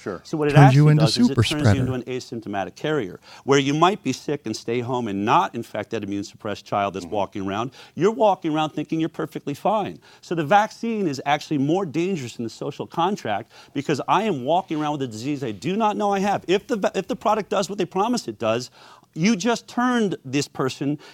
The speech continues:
Speaker 2: into the biggest problem we were all told this was about, was asymptomatic
Speaker 3: That's right.
Speaker 2: carriers. If it does not stop infection, if it does not stop transmission, it only protects
Speaker 3: That entire social contract claim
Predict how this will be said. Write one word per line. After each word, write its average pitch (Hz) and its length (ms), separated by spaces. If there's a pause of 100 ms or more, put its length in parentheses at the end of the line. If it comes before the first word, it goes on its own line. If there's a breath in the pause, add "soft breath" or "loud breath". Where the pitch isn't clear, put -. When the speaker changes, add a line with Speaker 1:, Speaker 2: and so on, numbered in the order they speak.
Speaker 2:
into 180 200
the 185 80
biggest 220 300
problem 202 220
we 202 120
were 202 80
all 196 120
told 185 240
this 175 120
was 165 120
about, 196 280
was 151 200
asymptomatic 175 640
Speaker 3:
That's 120 220
right. 120 180
Speaker 2:
carriers. 117 400 (220 soft breath)
If 247 240
it - 200
does 233 220
not 233 220
stop 185 380
infection, 160 560
if - 80
it 113 140
does 226 240
not 220 160
stop 170 260
transmission, 151 640 (220 loud breath)
it 147 200
only 226 260
protects - 440 (140)
Speaker 3:
That 123 260 (160)
entire 147 640
social 143 440
contract 131 840 (960)
claim 120 640